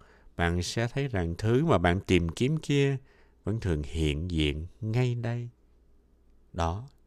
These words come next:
chính là bạn. Bạn là thứ mà bạn muốn trở thành. Vậy thì tìm kiếm làm gì nữa?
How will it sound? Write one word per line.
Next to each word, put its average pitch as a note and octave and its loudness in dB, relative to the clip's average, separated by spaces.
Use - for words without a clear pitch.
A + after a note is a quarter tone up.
chính A2 -2
là D#2+ -4
bạn. B1+ -8
Bạn F2 2
là E2+ 6
thứ C3+ 4
mà F#2+ 4
bạn F2+ 4
muốn B2+ 0
trở E2+ 0
thành. C#2 -12
Vậy F#2 -2
thì F2+ -2
tìm F2 0
kiếm C#3 -2
làm G2+ 4
gì F#2+ 2
nữa? F2+ 0